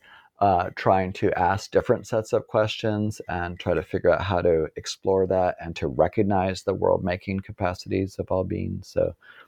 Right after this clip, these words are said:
that's one thing that I'm really excited about. And then another, uh, project that I just got, uh, support this a few months ago from the Guggenheim Foundation that I'm really excited about is to look at,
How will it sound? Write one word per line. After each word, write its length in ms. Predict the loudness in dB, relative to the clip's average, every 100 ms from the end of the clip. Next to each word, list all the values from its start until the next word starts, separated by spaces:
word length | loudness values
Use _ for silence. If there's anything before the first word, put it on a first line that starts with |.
| 0
that's 240 | 0 2
one 200 | 0 0
thing 240 | 0 0 2
that 160 | 0
I'm 100 | 2
really 180 | 2 0
excited 300 | 0 0 2
about. 400 | 2 2 0 0 -4
And 180 | -4 -4
then 400 | -4 -6 -6 -10 _ _ _ _ -10
another, 680 | -6 -2 -2 2 2 4 2 0
uh, 200 | 2 2
project 540 | 0 2 2 2 0 0
that 80 |
I 80 | 0
just 260 | 0 -2 2
got, 220 | 2 2 _
uh, 240 | -6 -6 -6
support 600 | -6 -6 2 4 4 -2 -2
this 400 | 0 -2 -10 -12
a 100 | -14
few 180 | -4 0
months 260 | 0 0
ago 220 | 4 6 6
from 180 | 2
the 60 | -6
Guggenheim 580 | 0 2 4 2 0 2
Foundation 640 | 2 2 2 0 -2 -2
that 100 | -2
I'm 300 | -2 -4 -6 -10 _ _ _ _ -6
really 240 | 0 2
excited 400 | 0 0 2 4
about 360 | 4 2 0 0
is 300 | -2 -4 -4
to 680 | -8 -6 -2 0 0 -2 -4 _ _ _ _ _ _
look 320 | 0 2 -2 -8
at, 640 | -4 0 0 -2 -4 -14